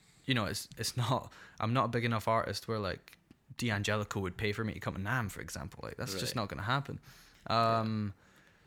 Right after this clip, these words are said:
Speaker 1: so, yeah, I made a decision. I was like, Well, I'm not gonna go this year. What I'll do is I'll wait until I feel like it's gonna be beneficial for me, instead of just doing it as an experience, 'cause I'm not hungry for
Speaker 2: Right.
Speaker 1: that. I'll wait
Speaker 2: Of course.
Speaker 1: until maybe I've got my record out and I feel like there's something for me to be, like,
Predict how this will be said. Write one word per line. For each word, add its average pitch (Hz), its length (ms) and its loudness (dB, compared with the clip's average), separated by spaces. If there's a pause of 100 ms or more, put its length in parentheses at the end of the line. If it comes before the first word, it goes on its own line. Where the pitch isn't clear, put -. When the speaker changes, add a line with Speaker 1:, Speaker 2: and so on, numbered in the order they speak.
(380)
Speaker 1:
so, 113 800 2 (380)
yeah, 123 240 4
I - 60 2
made 113 180 2
a 101 40 -2
decision. 107 380 -2
I 101 40 2
was 98 100 -4
like, 101 200 -2
Well, 95 180 -2 (280)
I'm 120 120 0
not 135 140 4
gonna 117 140 0
go 107 120 0
this 104 240 -2
year. 101 300 0
What 117 160 4
I'll 110 80 2
do 107 400 0
is 110 100 -2
I'll 107 100 0
wait 123 200 2
until 127 220 -2
I 117 40 0
feel 117 200 -2
like 110 160 0
it's - 100 -8
gonna 110 140 0
be 104 100 0
beneficial 113 580 0
for - 160 -4
me, 85 160 -4
instead 135 300 0
of 165 80 2
just 123 200 -2
doing 127 220 2
it 110 100 0
as 107 120 -2
an 107 60 -2
experience, 127 600 0
'cause - 160 -8
I'm 120 80 0
not 131 120 0
hungry 120 260 2
for 104 100 0
Speaker 2:
Right. 92 100 4
Speaker 1:
that. 92 240 0 (560)
I'll 120 140 4
wait 147 160 6
Speaker 2:
Of 135 60 2
course. 139 100 0
Speaker 1:
until 120 340 4
maybe 107 220 2
I've 101 100 -2
got 87 120 -2
my 82 80 -2
record 117 360 2
out 73 240 -2
and 104 320 0
I - 80 0
feel 117 240 -2
like - 180 -2
there's 98 120 -4
something 107 300 0
for - 160 -2
me 104 220 0
to - 120 -8
be, 107 140 -2
like, - 360 -2